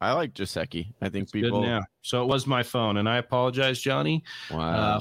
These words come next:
Speaker 2: for absolutely fucking nothing. Uh, y-, I am the, the one that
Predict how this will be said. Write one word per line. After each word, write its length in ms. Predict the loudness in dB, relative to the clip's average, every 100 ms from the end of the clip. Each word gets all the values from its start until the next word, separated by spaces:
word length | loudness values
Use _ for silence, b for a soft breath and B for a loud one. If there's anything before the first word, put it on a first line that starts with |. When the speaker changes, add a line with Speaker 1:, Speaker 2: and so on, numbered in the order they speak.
| 0
Speaker 2:
for 120 | 0
absolutely 600 | 2 2 2 4 4 2
fucking 480 | -2 0 0 2 2
nothing. 540 | 4 2 2 2 2 B B B -2
Uh, 500 | 2 4 4 4 2
y-, 220 | 0 -4 0
I 240 | 2 4
am 720 | 2 2 2 2 2 2 0 -6
the, 1400 | -6 -2 2 2 2 0 -2 0 0 0 0 0 0 -4 -6
the 40 |
one 380 | -2 2 4 4
that 180 | 2